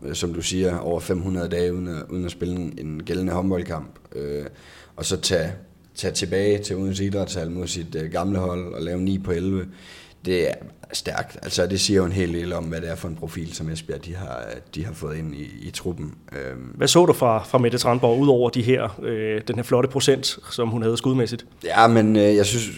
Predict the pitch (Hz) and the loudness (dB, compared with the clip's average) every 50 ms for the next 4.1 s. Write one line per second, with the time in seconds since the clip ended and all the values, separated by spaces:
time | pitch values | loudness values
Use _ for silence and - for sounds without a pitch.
0 | - 101 107 104 104 104 101 104 104 101 101 95 - 131 117 110 110 113 110 - | -2 2 4 6 6 6 6 6 6 4 4 4 6 6 8 8 6 4 4 4
1 | - 95 85 82 82 - - - 90 80 - 92 85 87 85 - 104 95 95 95 | 2 2 2 0 -4 -6 -8 -8 -6 -4 -4 -6 -6 -6 -2 0 0 2 2 2
2 | 87 82 - - 107 101 92 92 85 80 - 90 76 82 80 82 87 90 92 87 | 0 0 -2 -2 -2 -2 -2 -2 -4 -6 -6 -8 -8 -6 -6 -6 -6 -6 -6 -6
3 | - 92 90 90 - - 107 87 87 92 90 80 76 73 87 92 - - 82 - | -4 -4 -4 -4 -2 -2 0 0 0 0 -2 -2 -4 -4 -6 -6 -6 -6 -6 -6
4 | - 76 | -6 -6